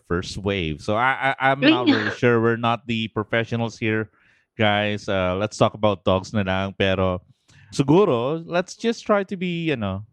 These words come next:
Speaker 1: be a little bit more cautious, uh, like we were, uh, sometime around March and April. Ngayon, medyo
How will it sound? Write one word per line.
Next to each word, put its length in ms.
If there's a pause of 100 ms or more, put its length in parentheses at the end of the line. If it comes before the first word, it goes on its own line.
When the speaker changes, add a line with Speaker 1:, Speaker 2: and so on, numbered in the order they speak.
(580)
Speaker 1:
be 320
a 100
little 200
bit 160
more 240
cautious, 800
uh, 400
like 240
we 180
were, 540 (560)
uh, 100 (300)
sometime 560
around 340
March 440
and 180
April. 580
Ngayon, 320
medyo 160